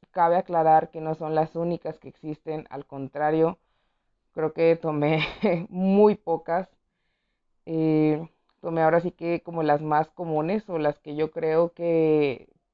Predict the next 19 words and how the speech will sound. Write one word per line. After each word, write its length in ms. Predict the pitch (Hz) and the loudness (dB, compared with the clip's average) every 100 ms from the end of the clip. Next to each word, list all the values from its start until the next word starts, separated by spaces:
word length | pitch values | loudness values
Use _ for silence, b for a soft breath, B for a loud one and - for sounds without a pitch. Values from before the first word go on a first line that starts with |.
| _ _ | _ _
pues, 160 | 185 180 | -14 -10
pueden 240 | 180 180 | -6 -4
estar 300 | 196 - 160 | -4 -2 -2
más 300 | 170 170 160 - _ - | 0 2 2 -2 _ -12
al 160 | 170 | -4
alcance 480 | 165 160 - 165 160 | -4 -4 -6 -6 -2
de 120 | 170 | 0
los 240 | 156 147 151 | 2 0 -4
ojos 260 | 139 156 | -8 -6
de 80 | 151 | -6
todo 240 | - 139 139 | -6 -2 -2
el 80 | |
mundo. 460 | 139 135 139 143 - _ | 0 -2 0 -2 -4 _
Faltan 400 | 170 160 180 190 | -6 -4 -4 -2
muchísimas, 880 | 180 160 - 175 170 180 180 233 - _ _ | 2 0 -2 -6 -6 -4 -4 -4 -6 _ _
porque 260 | 180 - 160 | -10 -8 -8
sí, 320 | 226 302 - _ _ _ _ | -6 -8 -10 _ _ _ _
cada 240 | - 160 160 | 0 2 2
subgrupo 720 | 175 170 208 202 170 208 | -2 2 2 2 -2 -4